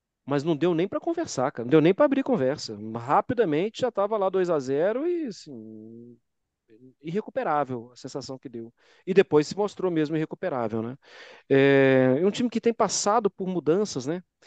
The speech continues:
Você vê, olha pro campeonato equatoriano. De certa forma, nos últimos anos, há mais tempo, início dos anos dois mil, tudo, a gente ia falar muito dos times de Quito. A gente ia falar até do El Nacional,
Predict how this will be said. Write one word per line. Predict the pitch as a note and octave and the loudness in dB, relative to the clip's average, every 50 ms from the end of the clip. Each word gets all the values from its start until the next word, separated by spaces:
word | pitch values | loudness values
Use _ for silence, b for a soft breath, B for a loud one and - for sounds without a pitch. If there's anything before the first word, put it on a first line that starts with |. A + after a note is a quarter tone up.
| b b b b b | b b b b b
Você | - - D3 | -10 -2 4
vê, | F3 | 6
olha | A3 A#3 G#3+ G3+ A3+ A#3+ A3+ | 6 6 6 6 4 4 4
pro | - - | 0 -2
campeonato | - A3+ - G#3 G3 G3+ - - G3+ | -6 -4 -2 0 0 -2 -2 -2 -2
equatoriano. | F#3+ F3+ - F#3+ E3+ - F3 D#3+ D3 C3+ B2+ A#2 G#2+ G2+ G2 G#2 _ _ _ _ _ _ _ _ _ | -2 -2 -2 -4 -4 -4 -2 -2 -2 -2 -4 -6 -8 -12 -14 -20 _ _ _ _ _ _ _ _ _
De | - - | -14 -4
certa | - - B3+ B3 - G3+ | 0 0 0 2 0 -2
forma, | D3 - F3 G#3 A3+ A3+ G#3 | -4 -2 0 0 0 0 -2
nos | F3+ D#3 C#3 | -4 -2 -2
últimos | D#3+ - - C3+ B2 A2 C3+ | -4 -6 -6 -6 -4 0 2
anos, | F#3 G#3+ G3 C#3+ A#2 - - - - _ _ _ _ _ _ _ _ _ _ _ _ _ _ _ _ _ _ _ _ _ _ _ _ | 2 2 2 0 -2 -4 -8 -14 -16 _ _ _ _ _ _ _ _ _ _ _ _ _ _ _ _ _ _ _ _ _ _ _ _
há | - - G#3 | -6 -4 -2
mais | G#3 F#3+ E3+ C#3 - - | 0 2 0 0 -2 -2
tempo, | - F#3 F#3 - - - G#2 F#2+ G#2 _ _ _ _ _ _ _ _ _ _ _ _ _ _ _ _ - | -2 0 0 0 -2 -6 -16 -16 -18 _ _ _ _ _ _ _ _ _ _ _ _ _ _ _ _ -10
início | C#3 E3 F#3+ - - | -8 -8 -8 -8 -6
dos | D3+ D3 | -4 -2
anos | E3+ E3 D3+ | 0 0 0
dois | C3 D3+ C#3+ C3 G#2+ A2+ | 0 0 0 0 0 -2
mil, | B2 C3+ D3+ E3 E3+ F3 D#3 B2+ | -2 0 0 2 2 2 2 0
tudo, | - - D3+ E3+ E3+ C3+ A2+ B2+ - | -2 -4 -2 -2 -2 -2 -2 -6 -6
a | - C#3+ | -4 -2
gente | C3+ - G3+ G3+ - | 0 2 2 2 2
ia | G3+ F3+ | 2 2
falar | - F#3 F3 F#3 F3+ | 4 4 4 4 2
muito | E3+ E3 E3 F#3+ A3+ A#3+ - - | 2 2 2 2 2 2 0 -4
dos | G#3+ F#3+ - | -6 -4 -4
times | - G3 G3 F#3+ | -4 -6 -8 -8
de | F3+ - | -8 -10
Quito. | - - - A2 - _ - - - _ _ _ _ _ _ _ _ _ _ _ _ _ _ _ | -14 -14 -16 -16 -14 _ -20 -20 -20 _ _ _ _ _ _ _ _ _ _ _ _ _ _ _
A | - | -12
gente | F3 - | -8 -4
ia | - A#3 | -4 -4
falar | G#3+ - A3+ A3 A#3 A#3 | -2 -2 -2 -2 -2 -2
até | - - B3 C4 | -2 -2 -2 -2
do | C4 C4+ C4 | -2 0 0
El | B3+ | 0
Nacional, | B3+ B3+ A3+ - A3 F3+ C3 A2 F#2+ F2 - | 0 -2 -4 -4 -6 -6 -8 -10 -14 -18 -20